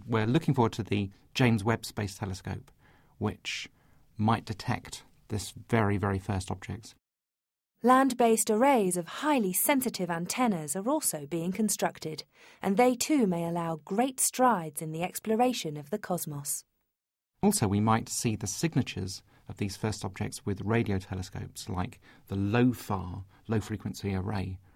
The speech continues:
Speaker 1: radio telescopes that's all over Europe, including in the U K, and also with the Square Kilometre Array, which is the most fabulous facility that will have a huge impact on lots of areas of astronomy,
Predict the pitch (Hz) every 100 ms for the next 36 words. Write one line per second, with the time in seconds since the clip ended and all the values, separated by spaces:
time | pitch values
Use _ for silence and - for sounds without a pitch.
0 | - 101 92 90 98 95 - 85 - 98
1 | - 147 117 110 98 101 104 95 98 -
2 | 101 120 117 98 95 95 95 - 95 98
3 | _ _ _ - 117 131 - 95 - -
4 | - 113 110 104 117 98 98 - 98 95
5 | 95 90 90 98 - 95 - - - -
6 | 98 104 101 - - 113 104 98 - -
7 | - 95 92 98 95 - - 101 101 92
8 | 92 92 - - - 143 180 131 104 -
9 | 98 - 101 92 92 104 - - 98 101
10 | 98 92 95 92 - 95 95 98